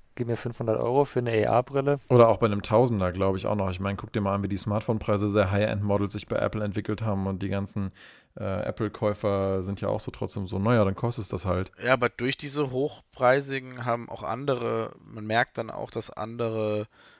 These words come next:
Speaker 3: Anbieter da die Möglichkeit haben, im Mittelsegment richtig aufzublühen. Also, das ist schon, es verteilt sich schon mittlerweile wesentlich mehr.
Speaker 2: Ja, das schon. Aber
Speaker 3: Aber
Speaker 2: ich glaub,
Speaker 3: ich glaub,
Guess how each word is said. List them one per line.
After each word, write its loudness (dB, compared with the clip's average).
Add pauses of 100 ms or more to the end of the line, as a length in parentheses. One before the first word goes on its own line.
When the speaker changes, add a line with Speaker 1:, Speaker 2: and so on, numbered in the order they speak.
Speaker 3:
Anbieter 0
da 0
die -8
Möglichkeit -6
haben, -2
im -10
Mittelsegment -8
richtig -10
aufzublühen. -10 (360)
Also, -6
das -10
ist -6
schon, -2
es -10
verteilt 0
sich -10
schon -8
mittlerweile -4
wesentlich -8
mehr. -10 (220)
Speaker 2:
Ja, -2 (240)
das -2
schon. -2
Aber 6
Speaker 3:
Aber -
Speaker 2:
ich 8
glaub, 6
Speaker 3:
ich -14
glaub, 4